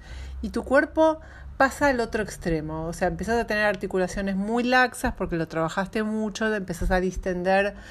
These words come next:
tus ligamentos, no solo los músculos, porque los músculos está bien que se elonguen,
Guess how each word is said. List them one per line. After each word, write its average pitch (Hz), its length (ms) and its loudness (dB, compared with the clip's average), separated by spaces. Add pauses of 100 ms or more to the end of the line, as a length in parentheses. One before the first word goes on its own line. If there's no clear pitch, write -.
(200)
tus 185 160 2
ligamentos, 185 760 2
no 180 120 0
solo 190 240 2
los 165 160 0
músculos, 202 520 2
porque 151 240 -6
los 143 160 -8
músculos 214 540 0
está 190 220 -2
bien 214 240 0
que 160 100 -6
se 151 160 -6
elonguen, 214 640 2